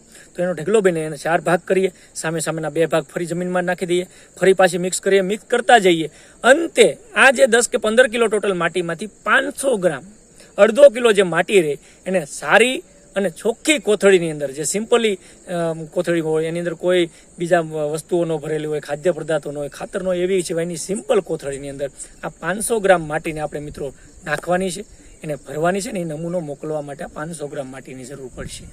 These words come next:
અને આ ખાસ કરીને જો કાપડની કોથળી હોય અથવા પોલિથિલિનની મજબૂત કોથળી હોય એની અંદર આ ભરી લઈએ અને આ ખેતરનો એક નમૂનો આપણો તૈયાર છો. મિત્રો મને લાગે કે આની અંદર ક્યાંય હવે પ્રશ્ન ન થાય, ક્યાંથી ન લેવો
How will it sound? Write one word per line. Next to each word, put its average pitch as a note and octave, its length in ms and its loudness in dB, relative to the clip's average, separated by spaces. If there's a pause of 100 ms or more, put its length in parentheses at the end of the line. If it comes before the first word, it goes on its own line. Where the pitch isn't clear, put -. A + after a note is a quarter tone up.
(400)
અને F#3 140 2
આ F3+ 160 6
ખાસ - 440 -6
કરીને F#3+ 200 -2
જો E3+ 120 -2
કાપડની F3+ 400 -4
કોથળી F3+ 320 0
હોય F3+ 160 0 (340)
અથવા - 180 -2
પોલિથિલિનની F#3 680 -2
મજબૂત D#3+ 440 -6
કોથળી D#3+ 260 -4
હોય C#3 140 -6
એની F3 240 -8
અંદર F3 160 -4
આ D#3 100 -2
ભરી D#3 240 -6
લઈએ D#3+ 280 -2 (360)
અને D#3+ 120 -8
આ G3+ 200 0
ખેતરનો D#3+ 560 -8
એક D#3+ 160 -6
નમૂનો D3 420 -10
આપણો C#3 320 -8
તૈયાર C3 420 -12 (120)
છો. C3+ 120 -14 (360)
મિત્રો G3 180 2
મને F#3+ 180 4
લાગે G3 240 8
કે F#3+ 60 2
આની F#3 140 2
અંદર F#3+ 180 0
ક્યાંય A#3+ 520 4
હવે A3+ 160 6
પ્રશ્ન F#3 420 0
ન D#3+ 100 -4
થાય, C3+ 200 -10 (420)
ક્યાંથી A#3+ 320 4
ન E3+ 200 -2 (180)
લેવો E3+ 340 4